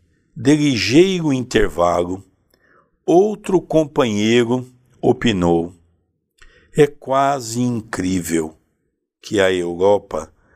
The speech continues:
com tantos patrimônios culturais,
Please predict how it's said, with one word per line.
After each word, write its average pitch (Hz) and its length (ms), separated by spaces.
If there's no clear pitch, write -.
com 120 240
tantos 151 760
patrimônios 104 1200
culturais, 92 1040